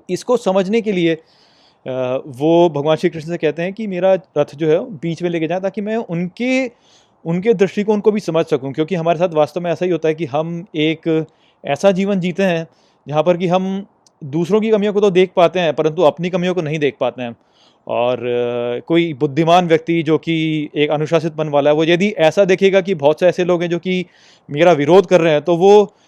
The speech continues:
ये सोचेगा कि हो सकता है कि मैं अधर्म की ओर हूँ, <clears throat> हो सकता है कि जो मैं कर रहा हूँ वो ठीक नहीं है, अम,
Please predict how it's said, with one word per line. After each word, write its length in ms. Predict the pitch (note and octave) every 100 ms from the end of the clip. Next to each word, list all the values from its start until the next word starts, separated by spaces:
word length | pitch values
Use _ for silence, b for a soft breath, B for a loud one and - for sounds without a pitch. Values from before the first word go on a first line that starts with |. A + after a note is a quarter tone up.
| _
ये 100 | F3+
सोचेगा 400 | G3+ F#3+ G3 G#3+
कि 120 | G#3 G#3
हो 260 | - F3+
सकता 260 | A3 G#3+ G#3
है 80 | G3
कि 120 | G3
मैं 260 | D#3 G3
अधर्म 320 | G#3+ E3 F3 E3+
की 120 | F3+
ओर 160 | E3
हूँ, 140 | C#3+ B2+ _ _ A3+
<clears throat> 160 | G3+ B2 _ _ _ _ _ _ _
हो 40 | D3
सकता 240 | E3 E3
है 60 | E3+
कि 100 | F3
जो 120 | F3+
मैं 220 | C#3+ F#3
कर 160 | F#3+ F3+
रहा 100 | F#3+
हूँ 180 | F3
वो 120 | C#3+ E3+
ठीक 260 | E3+ D#3
नहीं 200 | D3+ C#3+
है, 120 | C3+ - b b b b _
अम, 540 | B2+ B2+ A#2+ B2 B2+